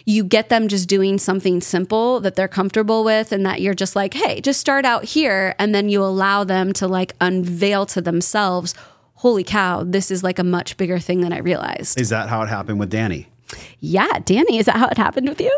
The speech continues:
Speaker 1: Oh, yeah. <laughs>
Speaker 2: Danny's in the studio right now because right when y-, y'all came in,
Speaker 1: Yes.
Speaker 2: you were like, "Oh, we're, we work together, but we started as teacher-student."
Speaker 1: Yes.
Speaker 2: And I'm like, "That's pretty cool."
Speaker 1: Yes.
Speaker 2: So there's a living testament to, to what you do.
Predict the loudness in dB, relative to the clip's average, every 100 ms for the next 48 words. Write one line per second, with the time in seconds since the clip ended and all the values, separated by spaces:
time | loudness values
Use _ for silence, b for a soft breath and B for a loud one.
0 | -4 -14 -20 -20 _ 0 2 0 -6 -10
1 | -16 -8 0 4 6 6 6 4 4 4
2 | 6 6 4 4 4 4 4 2 2 4
3 | 4 4 0 -2 2 2 4 4 6 4
4 | 4 2 2 2 4 4 6 4 4 2
5 | 0 0 2 2 0 0 2 2 2 2
6 | 2 4 2 2 2 4 4 4 4 2
7 | 2 4 4 2 2 2 2 2 4 4
8 | 4 0 2 2 4 4 4 2 0 0
9 | -2 -4 0 2 4 4 2 2 -2 -2
10 | 0 0 -4 0 2 4 4 2 4 4
11 | 4 4 4 2 0 0 0 0 -2 -6
12 | -2 0 0 0 0 2 2 2 0